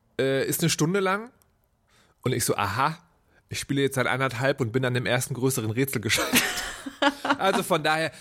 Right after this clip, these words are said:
ich vermute, also ich vermute, das Spiel wäre bei mir eher sowas wie fünfzig, sechzig. Ähm, aber okay. Das einzige Positive, was ich über die Geschichte zu berichten mag, sind die Sidequests.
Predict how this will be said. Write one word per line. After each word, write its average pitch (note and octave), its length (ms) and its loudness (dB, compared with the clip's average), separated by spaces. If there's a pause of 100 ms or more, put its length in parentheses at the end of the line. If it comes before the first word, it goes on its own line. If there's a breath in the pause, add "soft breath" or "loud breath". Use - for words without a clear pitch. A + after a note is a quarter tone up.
ich - 160 -2
vermute, C#3 480 0
also C3 240 0
ich - 100 -10
vermute, B2 300 0
das G#2+ 100 2
Spiel B2 220 -2
wäre A2 160 2
bei G2+ 100 2
mir G#2+ 200 0
eher G#2 120 2
sowas G2+ 240 -2
wie F#2+ 60 -10
fünfzig, G2+ 300 -6
sechzig. A#2+ 380 -4 (880)
Ähm, G2 340 -2 (120)
aber F#2 200 -6
okay. F#2 240 -10 (600 loud breath)
Das D3 180 2
einzige F#3+ 520 0
Positive, C3 840 0
was C#3 140 2
ich C#3+ 120 -4
über D3 140 -2
die C3+ 120 -6
Geschichte F3 380 -2
zu D3+ 140 -8
berichten C#3 420 0
mag, A2+ 300 0
sind C#3 240 -2
die C3 40 -4
Sidequests. - 800 -4